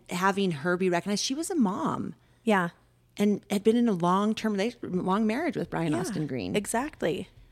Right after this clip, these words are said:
Speaker 1: And
Speaker 2: And, and that in of, in and of itself was kind of a thing too, because it's like he was older and he was, like, from nine oh two one oh, and she was this young,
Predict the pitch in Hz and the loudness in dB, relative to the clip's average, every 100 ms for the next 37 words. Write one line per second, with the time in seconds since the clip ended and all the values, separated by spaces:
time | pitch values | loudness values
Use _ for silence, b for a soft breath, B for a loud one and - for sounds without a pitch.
0 | _ _ _ _ _ _ 196 196 196 - | _ _ _ _ _ _ -2 0 0 -4
1 | _ _ _ _ - 294 320 - 311 349 | _ _ _ _ 6 6 10 10 12 12
2 | 359 311 294 247 - 240 247 - 269 294 | 10 8 8 4 4 2 2 4 4 8
3 | 254 202 - 262 339 - 330 - 226 208 | 6 6 4 6 6 6 4 6 4 6
4 | 190 190 180 - 208 214 226 339 339 196 | 6 6 4 4 4 4 4 6 6 4
5 | 202 196 220 190 - 226 220 240 220 233 | 2 2 4 4 4 0 4 2 4 8
6 | 294 254 220 196 220 220 226 240 - 240 | 8 8 6 4 0 0 2 0 2 2
7 | 196 233 247 254 247 240 254 220 185 185 | 4 4 2 2 4 4 6 6 6 2
8 | - B B - - 240 254 226 254 202 | -2 B B -2 2 4 4 2 -2 2
9 | 185 226 240 247 | 6 6 6 2